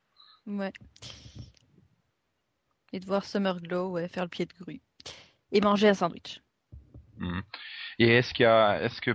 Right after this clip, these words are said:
Speaker 2: ben, justement, puisqu'on parle des guest stars, est-ce qu'il y en a une qui vous a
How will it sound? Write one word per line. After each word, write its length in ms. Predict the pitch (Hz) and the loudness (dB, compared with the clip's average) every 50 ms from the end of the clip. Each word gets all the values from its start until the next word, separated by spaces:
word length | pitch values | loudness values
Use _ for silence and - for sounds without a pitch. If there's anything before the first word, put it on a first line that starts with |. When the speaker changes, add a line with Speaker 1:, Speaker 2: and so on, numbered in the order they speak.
| - _ - | -4 _ -8
Speaker 2:
ben, 260 | - - 85 82 90 | -2 -2 -2 -2 -2
justement, 380 | 90 95 - - 107 107 110 107 | -6 -8 -8 -4 -2 0 0 -2
puisqu'on 300 | - - - - - 87 | -4 -8 -14 -14 -6 -2
parle 180 | - 90 90 | -2 0 0
des 100 | 92 92 | -2 -2
guest 200 | 87 92 92 - | -2 -2 -2 -2
stars, 240 | - - 110 95 92 | 0 0 2 2 2
est-ce 160 | 85 - - | 0 -2 -6
qu'il 120 | - - 104 | -6 -2 0
y 40 | 98 | 0
en 100 | 98 98 | 2 2
a 100 | 95 98 | 2 2
une 220 | 107 113 113 110 | 2 2 2 2
qui 140 | - - 98 | 0 -4 -10
vous 180 | 87 87 87 | -8 -2 0
a 480 | 95 92 85 82 85 82 76 69 - | 2 2 2 2 0 -2 -2 -4 -8